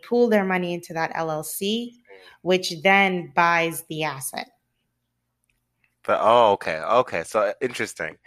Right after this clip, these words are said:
Speaker 2: And
Speaker 1: Yeah.
Speaker 2: as a, so that's something, like, I, I, um, I've been told that's what, like, a Grant Cardone does. Like, he doesn't,
Speaker 1: Yes.
Speaker 2: that's where he, most of his net worth comes from. Is that right?
Speaker 1: Correct. Correct. And then
Speaker 2: Interesting.
Speaker 1: you can go,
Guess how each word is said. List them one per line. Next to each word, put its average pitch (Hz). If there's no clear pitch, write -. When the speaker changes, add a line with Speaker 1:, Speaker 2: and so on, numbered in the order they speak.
Speaker 2:
And 196
Speaker 1:
Yeah. 170
Speaker 2:
as 123
a, 120
so 127
that's 123
something, 139
like, 120
I, 107
I, 98
um, 92
I've 98
been 98
told 120
that's 92
what, 95
like, 92
a 98
Grant 92
Cardone 85
does. 71
Like, 82
he 101
doesn't, 95
Speaker 1:
Yes. -
Speaker 2:
that's 101
where 101
he, -
most 92
of -
his 95
net 85
worth 85
comes 85
from. 80
Is 87
that 90
right? 175
Speaker 1:
Correct. -
Correct. -
And 226
then 262
Speaker 2:
Interesting. 269
Speaker 1:
you 285
can 269
go, 240